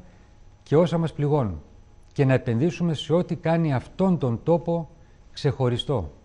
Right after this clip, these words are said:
Η κρίση μας δίνει την ευκαιρία και αυτή η συμφωνία μας δίνει το χρόνο να επιλέξουμε τι είναι εκείνα που έχουν αξία για μας τους Έλληνες,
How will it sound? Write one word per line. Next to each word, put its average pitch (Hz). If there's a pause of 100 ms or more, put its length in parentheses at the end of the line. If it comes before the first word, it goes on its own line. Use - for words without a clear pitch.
(2000)
Η 120
κρίση 170 (200)
μας 120
δίνει 170
την 151
ευκαιρία 131 (760)
και 98
αυτή 147
η 160
συμφωνία 151 (420)
μας 117
δίνει 165
το 156
χρόνο 131 (840)
να 113
επιλέξουμε 131 (460)
τι 185
είναι 170
εκείνα 190
που 156
έχουν 165
αξία 170
για 135
μας 170
τους -
Έλληνες, 98